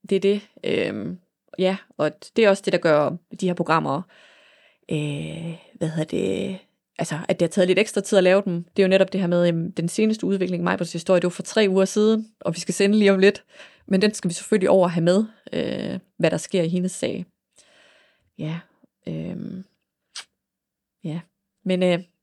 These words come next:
nej, jeg, det, det bliver... Stine og jeg, vi har snakket om, at, øh, altså, vi holder altid nogle debriefings og evalueringer og så videre efter sådan nogle store projekter, og det får vi selvfølgelig også brug for her, og, og vi skal selvfølgelig også snakke med vores medvirkende og, og holder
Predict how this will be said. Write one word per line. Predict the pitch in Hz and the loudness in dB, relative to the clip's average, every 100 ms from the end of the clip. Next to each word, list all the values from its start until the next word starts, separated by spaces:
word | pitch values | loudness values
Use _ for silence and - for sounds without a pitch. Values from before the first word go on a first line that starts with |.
| _ _ | _ _
nej, | 202 214 - | 2 2 0
jeg, | 214 220 214 208 202 202 | 2 4 4 4 4 2
det, | 233 220 | 0 0
det | 233 | -2
bliver... | 220 214 196 196 202 _ _ _ _ _ _ - | 2 4 4 2 -2 _ _ _ _ _ _ -16
Stine | - 262 247 | 0 4 6
og | |
jeg, | 208 208 | 6 4
vi | 214 | 2
har | 208 185 190 | 2 2 2
snakket | - 196 202 196 | 2 2 4 4
om, | 175 | 2
at, | 175 170 | -2 -2
øh, | 175 180 | -2 -4
altså, | - 175 170 - _ | -8 -6 -6 -8 _
vi | 196 | -2
holder | 196 202 | 4 4
altid | 202 190 | 2 0
nogle | 180 | 0
debriefings | 175 220 220 185 180 - 160 - | 2 2 2 0 0 -2 -4 -2
og | 160 | 0
evalueringer | 165 165 180 202 165 147 160 | 2 2 2 2 0 -2 -6
og | 160 - 170 | -4 -6 -8
så | - | -8
videre | 156 165 165 170 - | -4 -2 -2 -4 -6
efter | 180 - 165 | -6 -4 -4
sådan | 160 165 - | -4 -6 -8
nogle | 165 | -4
store | - 180 | -2 -2
projekter, | 175 - 170 151 | -2 -6 -4 -2
og | 170 | -2
det | 202 | 0
får | 147 | -2
vi | 139 | -2
selvfølgelig | - 165 175 | -8 -4 -2
også | 165 | -2
brug | - 190 | -2 -2
for | - | -2
her, | 190 196 151 | 0 0 0
og, | 131 165 _ _ _ _ _ _ _ _ | -4 -8 _ _ _ _ _ _ _ _
og | 165 170 | -6 -6
vi | |
skal | 165 170 | -8 -6
selvfølgelig | 190 190 | -2 -2
også | - | 0
snakke | 190 196 | -4 -2
med | 151 | -2
vores | 156 - | -2 0
medvirkende | 185 202 180 180 160 156 160 | 2 2 0 -2 -4 -4 -4
og, | 175 - _ _ | -6 -8 _ _
og | 170 | -6
holder | 170 165 | -2 -2